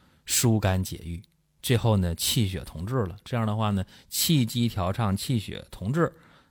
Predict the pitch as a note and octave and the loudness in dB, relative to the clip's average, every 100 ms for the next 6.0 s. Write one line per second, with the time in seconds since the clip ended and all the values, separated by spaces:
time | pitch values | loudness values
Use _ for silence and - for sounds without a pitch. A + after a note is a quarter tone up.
0 | _ - G#2 A2 G2 G2 G#2+ F#2 - - | _ -4 -2 0 0 0 0 -2 -6 -4
1 | F2+ G2 G#2 G2 G2 - B2+ G#2+ F2 D2 | 0 0 2 0 -2 -6 -2 0 -2 -6
2 | D#2 F2+ - _ _ _ - G#2+ F#2+ F#2+ | -6 -8 -8 _ _ _ -2 0 2 0
3 | G#2 F2+ - - - A#2+ F#2+ F2 G#2 G2 | 0 -2 -8 -6 0 2 2 0 0 0
4 | B2 A2+ C3+ A2+ G2 _ _ _ _ _ | 0 2 2 2 0 _ _ _ _ _
5 | _ - A#2 G#2+ F3 A#2 G2 F#2+ F#2 F2 | _ 2 4 6 6 6 4 2 0 -2